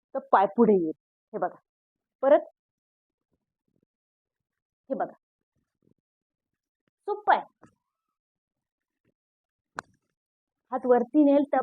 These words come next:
पोटावर ताण येतोय, हात खाली नेताय तेव्हा ट्विस्ट कमरेला होतोय ऑपोजिट साईडला. एक, दोन, तीन, चार, पाच,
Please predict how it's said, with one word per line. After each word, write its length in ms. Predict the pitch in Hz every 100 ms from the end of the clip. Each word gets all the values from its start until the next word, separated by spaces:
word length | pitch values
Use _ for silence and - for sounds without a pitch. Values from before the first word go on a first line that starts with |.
| -
पोटावर 340 | 240 269 285
ताण 240 | 277 269 269
येतोय, 260 | 269 285 277 _ _ -
हात 80 | 262 -
खाली 260 | 214 220
नेताय 300 | 269 262 262
तेव्हा 280 | 269 285 269
ट्विस्ट 400 | 277 - 269 - -
कमरेला 360 | 247 226 220
होतोय 360 | 214 196 - 202 - _ _
ऑपोजिट 400 | 214 214 226 233
साईडला. 360 | - 196 190 196 - _ _ _ _ _ _ _ _ _ _ _ _
एक, 540 | 285 262 262 226 - - _ - - _ _ _ _ _ _ _ _ _ _ 214
दोन, 580 | 269 262 269 269 262 190 _ - - _ _ _ _ _ _ _ _ _ _ -
तीन, 560 | 285 285 285 269 226 185 _ - - _ _ _ _ _ _ _ _ _ _ -
चार, 560 | 277 269 269 277 220 233 _ - - _ _ _ _ _ _ _ _ _ _ 294
पाच, 640 | 277 269 277 254 214 -